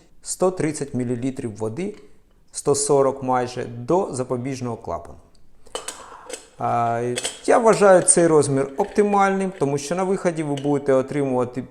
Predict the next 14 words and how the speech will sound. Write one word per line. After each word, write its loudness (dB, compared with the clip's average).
біля 0
ста 2
мілілітрів -4
кави, 2
яку -2
ви 2
зможете -2
випити. -10
Хоч 4
вона 6
і 6
на 4
три 2
чашки, 2